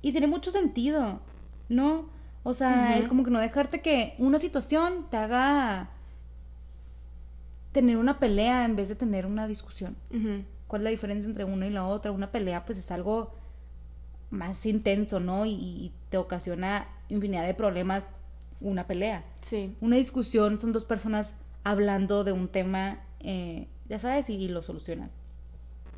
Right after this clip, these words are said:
Speaker 1: Y, y creo que tiene mucho sentido y creo que es algo que, eh, todos deberíamos de intentar trabajar
Speaker 2: Ujú.
Speaker 1: o tener.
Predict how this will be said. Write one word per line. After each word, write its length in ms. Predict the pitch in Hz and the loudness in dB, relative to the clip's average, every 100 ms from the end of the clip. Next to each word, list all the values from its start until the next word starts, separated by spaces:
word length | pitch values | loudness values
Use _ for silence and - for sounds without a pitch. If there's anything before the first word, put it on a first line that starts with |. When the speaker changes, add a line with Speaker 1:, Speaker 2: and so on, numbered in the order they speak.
| - - | -10 -4
Speaker 1:
Y, 340 | 226 214 214 - | 0 0 0 -4
y 100 | 208 | -2
creo 220 | 233 214 | 0 0
que 80 | 220 | 0
tiene 240 | 285 254 | 2 4
mucho 220 | 262 254 | 2 0
sentido 500 | 269 240 - 214 220 | 2 2 2 0 0
y 60 | 196 | 0
creo 260 | 202 196 | 0 -2
que 80 | 190 | -2
es 80 | 240 | -2
algo 260 | 240 226 233 | 0 -2 0
que, 360 | 269 247 185 - - - - - - | 2 2 0 -6 -12 -12 -10 -12 -6
eh, 600 | 226 220 208 202 190 196 - - - - - | 0 2 2 0 -2 -6 -10 -14 -14 -14 -6
todos 260 | 226 208 214 | 0 2 4
deberíamos 480 | 240 208 185 202 190 | 4 4 2 2 0
de 540 | 226 214 190 180 - - - - - - | 0 2 0 -2 -6 -14 -16 -16 -16 -10
intentar 380 | 226 208 190 185 | -8 -6 -8 -8
trabajar 480 | - 202 - 180 185 - | -6 -6 -6 -8 -10 -6
Speaker 2:
Ujú. 340 | 240 220 214 240 - | -2 0 -2 -6 -8
Speaker 1:
o 140 | - 220 | -6 -2
tener. 300 | 196 202 | 0 0